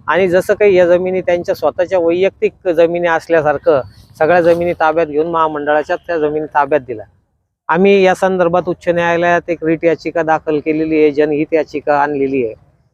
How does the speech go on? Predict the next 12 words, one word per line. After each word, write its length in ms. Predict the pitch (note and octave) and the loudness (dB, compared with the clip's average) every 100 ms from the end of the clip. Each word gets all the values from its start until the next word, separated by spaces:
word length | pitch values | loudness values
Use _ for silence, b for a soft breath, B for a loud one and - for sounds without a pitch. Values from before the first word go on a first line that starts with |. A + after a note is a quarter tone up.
| _ | _
आणि 200 | D3 E3+ | -2 0
त्याच्या 320 | F3+ F3 G#3+ G3+ | 2 0 0 2
माध्यमातून 680 | G3+ F3+ F3 F3+ F3 G#3 G#3 | 0 2 0 0 -2 -2 -2
ह्या 280 | D3+ E3+ | 0 0
जमिनी 400 | F#3+ F3+ F3 F#3+ | 2 0 0 -4
गोरगरीब 460 | E3 E3+ E3+ E3+ F3 | 0 2 2 2 0
शेतकऱ्यांच्या, 800 | - C#3+ - D#3 D#3+ D#3 F3 D#3 | -2 -6 -2 -2 -2 -4 -2 0
अल्पभूधारक 580 | D3+ D3+ D#3 D3 D3+ E3 | 0 -2 2 2 2 0
शेतकऱ्यांच्या 720 | - C#3+ - D#3 D#3+ D3+ C#3 A#2 _ _ _ _ - | -2 -6 0 0 0 -2 -4 -6 _ _ _ _ -2
त्यांना 220 | E3 F3 | 0 2
मिळाल्या 360 | E3 F3+ G3+ | 2 2 2
पाहिजे 460 | F3 E3 C#3+ B2 | 2 0 -2 -4